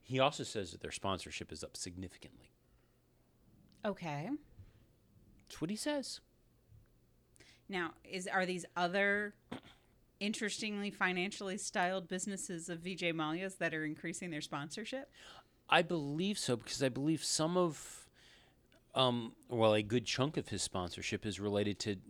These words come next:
Speaker 1: uh, Diageo, the, uh, beverage company, which he has a role in.
Speaker 2: Of course.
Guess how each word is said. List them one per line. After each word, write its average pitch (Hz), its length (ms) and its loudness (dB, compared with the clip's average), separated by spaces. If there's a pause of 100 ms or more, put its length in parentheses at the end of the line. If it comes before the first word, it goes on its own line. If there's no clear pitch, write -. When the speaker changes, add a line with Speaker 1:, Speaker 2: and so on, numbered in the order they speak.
(160)
Speaker 1:
uh, 90 320 0
Diageo, 104 680 4
the, 90 320 -4 (440)
uh, 90 240 -4 (500)
beverage 143 360 8
company, 78 480 -10 (320)
which - 420 6 (200)
he 208 240 8
has 165 220 8
a 175 40 4
role 165 380 10
in. - 80 -10 (460)
Speaker 2:
Of - 100 -20
course. - 540 2